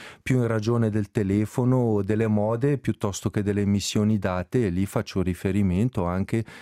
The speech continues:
che questi dati sono disponibili, quindi, eh, ognuno dei telespettatori che ci stanno ascoltando possono verificare quanto un telefono emetta in intensità per rapporto ad un altro.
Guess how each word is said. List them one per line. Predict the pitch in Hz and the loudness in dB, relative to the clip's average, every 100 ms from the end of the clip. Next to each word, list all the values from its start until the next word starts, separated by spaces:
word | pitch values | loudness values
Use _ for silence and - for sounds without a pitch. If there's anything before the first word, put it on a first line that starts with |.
| - | -10
che | - | -4
questi | - 101 - | -2 -2 0
dati | 95 104 - 143 | 0 0 -2 -2
sono | 113 101 | 0 0
disponibili, | 98 95 - 110 139 107 92 | 0 -2 0 2 2 0 -2
quindi, | 90 113 107 98 | 0 0 2 0
eh, | 90 - - - - 262 | -2 -8 -20 -20 -12 -6
ognuno | - 110 110 123 113 | 0 2 4 2 2
dei | 110 101 | 0 0
telespettatori | 104 104 - 110 110 - 117 110 | -2 -2 -2 -4 -4 -2 0 0
che | 101 | -2
ci | - 104 | -2 -2
stanno | - 110 107 104 92 - - - | 0 0 2 2 -2 -8 -14 -6
ascoltando | 104 - 131 - 107 127 127 | -4 -2 -4 -2 -2 0 -2
possono | - 101 104 101 | -2 -2 0 0
verificare | 110 110 107 107 - 143 113 98 | 0 0 0 -2 0 0 -2 -4
quanto | 104 95 - | -4 -4 -2
un | 98 90 | -2 0
telefono | 95 101 98 104 95 | 0 0 -2 -2 0
emetta | 92 90 95 101 - 104 104 - - - | 2 2 0 -2 -4 -6 -6 -12 -20 -6
in | 104 | -2
intensità | 101 101 107 104 - 98 - 101 | 0 0 0 -2 0 -2 -2 -4
per | - 107 | -2 -2
rapporto | 98 92 98 92 - | -2 -4 -4 -4 -4
ad | 98 | -2
un | 95 92 | 0 0
altro. | 87 82 80 85 | 0 -4 -6 -4